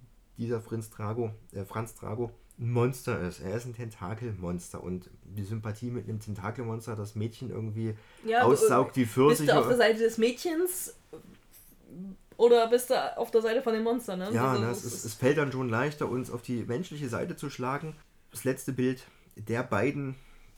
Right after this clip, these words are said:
Speaker 1: zeigt sie von unten, so scheinbar aus der Perspektive des Opfers, wie sie sich über das Opfer stellen.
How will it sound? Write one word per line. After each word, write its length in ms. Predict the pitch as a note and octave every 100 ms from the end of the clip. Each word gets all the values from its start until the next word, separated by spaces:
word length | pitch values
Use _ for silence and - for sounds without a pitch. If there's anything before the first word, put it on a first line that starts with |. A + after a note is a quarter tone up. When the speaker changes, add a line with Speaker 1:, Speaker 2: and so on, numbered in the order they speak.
| - _ A2
Speaker 1:
zeigt 400 | - A2+ B2+ B2+ G#2
sie 200 | A2 C3+
von 300 | - A2+ A2+ -
unten, 500 | E3 F#3+ - G3+ F#3
so 160 | C#3
scheinbar 560 | C#3 - - D#3 C3 B2
aus 180 | A#2+ -
der 120 | A#2
Perspektive 720 | A#2+ A2 - A2+ - C3+ C3+
des 320 | A#2+ A2 G#2+ - - - - -
Opfers, 560 | D3 - C#3+ C3 - _ _ _ _
wie 140 | -
sie 160 | - A2
sich 300 | A2+ A2 A2 _ _ _ _ _ -
über 500 | A#2 B2+ D#3 C#3+ C3+
das 340 | B2+ A2 A2 -
Opfer 480 | A#2 A2 B2 G#2+ G#2+ - _ -
stellen. 720 | - - G#2+ A#2 B2 A#2+